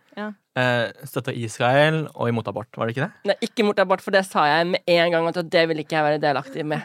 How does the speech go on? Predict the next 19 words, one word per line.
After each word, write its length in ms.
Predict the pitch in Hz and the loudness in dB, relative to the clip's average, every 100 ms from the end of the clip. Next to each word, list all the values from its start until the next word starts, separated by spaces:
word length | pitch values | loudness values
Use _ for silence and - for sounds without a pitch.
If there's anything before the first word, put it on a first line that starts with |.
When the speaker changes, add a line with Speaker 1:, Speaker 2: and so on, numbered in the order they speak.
| - | 0
Speaker 2:
Men 180 | 147 139 | 0 4
hva 180 | 139 123 | 2 2
var 160 | 107 | 0
det 80 | 110 | 0
da 80 | 123 | 0
han 100 | 131 | -2
sto? 200 | 135 147 - _ _ _ _ _ 175 | -6 -8 -10 _ _ _ _ _ -4
Speaker 3:
Eh, 520 | 175 175 175 170 170 | 0 0 0 -2 -4
jeg 80 | 196 | -2
husker 380 | 240 - - 151 | -2 -4 -12 -14
ikke. 300 | - 196 214 - | -4 -2 -2 -2
Speaker 2:
Jeg 80 | 143 | -2
husker 340 | 180 - - - | -2 -4 -10 -10
ikke. 260 | 120 180 - _ - - - - | -4 -4 -4 _ -20 -20 -12 -2
Speaker 3:
Det 80 | 233 | 4
var 120 | 247 | 4
i 60 | 247 | 4
hvert 80 | 240 | 2
fall 280 | - 233 | 2 2